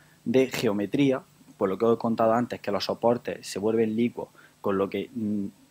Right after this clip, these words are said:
podemos conse-, conseguir incluso circuitos internos y tal, como mostraré más antes, mm, que por otras tecnologías de impresión tres D, como sería F D M o D L P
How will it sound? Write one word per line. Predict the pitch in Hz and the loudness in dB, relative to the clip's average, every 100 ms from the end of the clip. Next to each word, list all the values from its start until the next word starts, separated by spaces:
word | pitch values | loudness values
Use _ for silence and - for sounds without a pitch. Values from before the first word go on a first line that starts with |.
| _ _ _ | _ _ _
podemos | 113 110 113 - | 0 2 0 -2
conse-, | 117 107 107 - | -2 -2 -8 -4
conseguir | 107 104 117 | -4 -4 -4
incluso | 117 - 104 - | -2 -4 -6 -6
circuitos | - - 113 113 | -10 -2 -2 0
internos | 113 110 107 | -2 -2 -2
y | 101 | -4
tal, | 113 | -4
como | 98 95 | -4 -4
mostraré | 95 - 101 104 | -6 -4 -4 -2
más | 101 | -2
antes, | 113 - 82 _ _ 127 | -4 -6 -12 _ _ -6
mm, | 107 101 98 92 | -4 -2 -4 -6
que | - 92 | -8 -10
por | - 101 | -6 -4
otras | 101 113 - | -2 -6 -4
tecnologías | 117 110 101 117 110 107 - - _ | -2 -2 -2 0 0 -2 -6 -20 _
de | 113 | -2
impresión | 104 - 104 | -2 -4 -2
tres | 107 107 | 0 0
D, | |
como | 101 92 | -2 -4
sería | 101 95 | -4 -4
F | - 98 | -2 0
D | 110 | 2
M | 110 101 | 2 -4
o | - 98 | -4 -2
D | 101 | 0
L | 98 | -2
P | 92 120 104 | 0 2 2